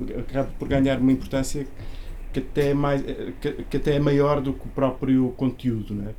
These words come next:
Ou seja, o, o gesto artístico vale tanto pelo conteúdo, pela, por aquilo que se diz, se, se pegarmos nas palavras, pelo conteúdo das palavras, mas também pela forma das palavras. E,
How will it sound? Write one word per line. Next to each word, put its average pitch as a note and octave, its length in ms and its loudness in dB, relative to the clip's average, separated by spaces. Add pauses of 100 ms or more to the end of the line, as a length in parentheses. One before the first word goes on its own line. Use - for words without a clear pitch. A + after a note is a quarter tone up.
Ou A2+ 100 -4
seja, G2+ 340 -4 (1300)
o, D#3+ 340 -4
o D3+ 40 2
gesto D3+ 380 0
artístico D#3 480 -4
vale C#3+ 180 4
tanto C3+ 240 0
pelo C#3 180 -4
conteúdo, C#3 480 2 (160)
pela, C3+ 140 2
por B2+ 160 -2
aquilo C3+ 220 -2
que - 100 -8
se - 140 -10
diz, B2+ 440 -2 (120)
se, - 200 -8
se - 180 -8
pegarmos A2+ 440 -6
nas A2+ 160 -4
palavras, A#2 480 -2
pelo - 400 2
conteúdo C#3 400 2
das C3 120 -2
palavras, C3+ 420 2
mas C#3+ 160 -2
também C3+ 200 2
pela C3+ 220 0
forma - 460 2
das A2 120 -2
palavras. F#2+ 440 -4 (1040)
E, C3 1120 6